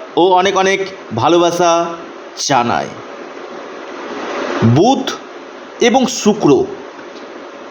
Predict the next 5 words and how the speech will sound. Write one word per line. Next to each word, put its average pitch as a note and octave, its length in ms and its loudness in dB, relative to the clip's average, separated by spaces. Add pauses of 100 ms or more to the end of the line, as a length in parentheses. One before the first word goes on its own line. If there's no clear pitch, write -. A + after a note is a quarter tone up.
এই A#3+ 160 6
দুইটি A#3 460 4
গ্রহ G#3 520 6 (640)
পাঁচ G3+ 480 2
রাশিকে F3+ 640 4